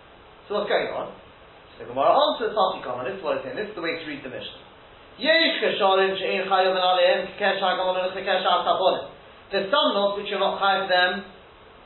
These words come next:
like the Kesher Gamol and the Kesher Sabonim, which you're chayav for them. There's other knots which you're not chayav for them. In other words, there's an Issa D'Rabbanan. Who mind you, what are they?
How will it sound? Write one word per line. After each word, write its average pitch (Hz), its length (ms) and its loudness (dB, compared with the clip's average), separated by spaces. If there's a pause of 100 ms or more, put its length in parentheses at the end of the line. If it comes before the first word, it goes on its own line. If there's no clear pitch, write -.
(360)
like 185 240 2
the - 80 -4
Kesher 185 240 0
Gamol 185 320 2
and 180 80 -4
the - 60 -8
Kesher 190 260 -2
Sabonim, 185 720 -2 (260)
which - 140 -16
you're 165 80 -6
chayav 170 280 2
for 175 80 -4
them. 175 140 2 (320)
There's 208 140 2
other 269 240 4
knots 262 240 2
which - 80 -6
you're 269 80 4
not - 240 2
chayav 143 240 0
for 127 80 -10
them. - 180 -6 (460)
In - 80 -10
other 170 160 2
words, 156 80 -4
there's 160 160 -8
an 208 80 -2
Issa 202 120 -8
D'Rabbanan. 170 520 2 (280)
Who 147 120 -4
mind 170 380 0
you, - 340 -6
what 151 160 -4
are 131 160 4
they? 240 320 4